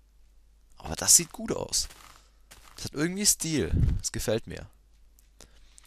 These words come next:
Aber darum soll's heute nicht gehen. Ich guck mal, wie weit der Kai hier gekommen ist. Und wie ich ganz kurz gesehen hab, als ich das Video zur Playlist hinzugefügt hab, hat er nämlich hier mit einem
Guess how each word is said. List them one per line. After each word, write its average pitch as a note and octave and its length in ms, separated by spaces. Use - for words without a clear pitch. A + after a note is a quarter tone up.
Aber C3 380
darum A2+ 320
soll's A#2 220
heute B2 160
nicht - 260
gehen. B2+ 540
Ich - 160
guck - 180
mal, B2 140
wie A2+ 120
weit A#2 220
der A2 100
Kai E3+ 280
hier D#3 180
gekommen C3+ 380
ist. A#2 200
Und A#2 120
wie A#2+ 80
ich A#2+ 120
ganz C3 220
kurz - 260
gesehen B2 340
hab, A#2+ 200
als - 260
ich G2+ 200
das - 220
Video B2+ 280
zur - 200
Playlist B2 560
hinzugefügt - 720
hab, B2+ 220
hat - 120
er B2+ 60
nämlich B2 420
hier B2+ 460
mit G#2+ 200
einem G#2+ 240